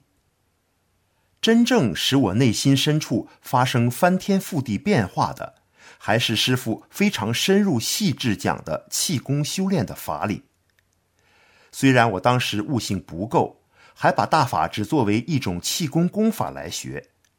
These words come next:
但是我知道自己的世界观已经发生了根本的改变。我已经深切地明白了，从小学到大学学的所谓的唯物主义都是错的，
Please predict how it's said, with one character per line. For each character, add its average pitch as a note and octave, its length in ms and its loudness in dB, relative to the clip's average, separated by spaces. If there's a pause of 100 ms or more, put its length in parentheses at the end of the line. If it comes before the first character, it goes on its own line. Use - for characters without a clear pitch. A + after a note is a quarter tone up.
(280)
但 A2+ 120 4
是 G#2+ 120 -4
我 D2 140 -8
知 G2 180 -6
道 - 260 -4 (300)
自 A#3 160 0
己 G2 160 -2
的 F#2+ 120 -2
世 - 220 2
界 C#3+ 180 0
观 C3+ 320 0 (180)
已 G2+ 140 -2
经 B2+ 220 0
发 D#3 300 -2
生 D#3+ 200 0
了 A2 140 2
根 F3+ 340 2
本 - 220 -4
的 D#2+ 100 -12
改 D#2+ 240 -12
变。 - 280 -12 (1500)
我 A#2+ 140 4
已 G2+ 120 2
经 G#2+ 280 0
深 D#3 260 2
切 D3+ 220 -2
地 F2 100 -6
明 D#2+ 300 -10
白 F#2+ 180 -2
了， - 220 -18 (640)
从 G#3+ 220 2
小 E2+ 240 2
学 F#2+ 340 -2
到 A#2 160 2
大 B2 240 0
学 G#2 180 -2
学 E2+ 240 -4
的 - 220 -2
所 G#2 360 -2
谓 E3 200 2
的 - 280 -4
唯 G#2 140 0
物 F3 160 0
主 D2 220 -6
义 E2 180 -10 (140)
都 B2+ 140 2
是 A2 160 -2
错 G2+ 340 -4
的， - 200 -16